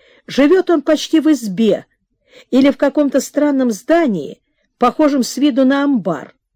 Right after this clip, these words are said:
Ход где-то сзади, через бревна, подле самого плетня. Но он лет двадцать постоянно твердит, что с будущей весной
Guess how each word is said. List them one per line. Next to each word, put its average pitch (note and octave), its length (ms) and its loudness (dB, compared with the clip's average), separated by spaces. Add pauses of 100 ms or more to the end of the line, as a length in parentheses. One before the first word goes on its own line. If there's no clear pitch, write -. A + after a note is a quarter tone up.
(500)
Ход A#3+ 300 2
где-то A3+ 420 0
сзади, G3+ 640 -2 (300)
через G#3+ 320 0
бревна, G3 680 0 (400)
подле A3+ 260 2
самого D4+ 420 0
плетня. F#3+ 640 -4 (1040)
Но G3 240 -2
он B3+ 180 4
лет A#3 360 0
двадцать A3 640 -4
постоянно G#3+ 760 -2
твердит, F#3 680 -4 (640)
что - 360 -4
с D#3+ 140 -10
будущей D#4 760 2
весной C4+ 720 0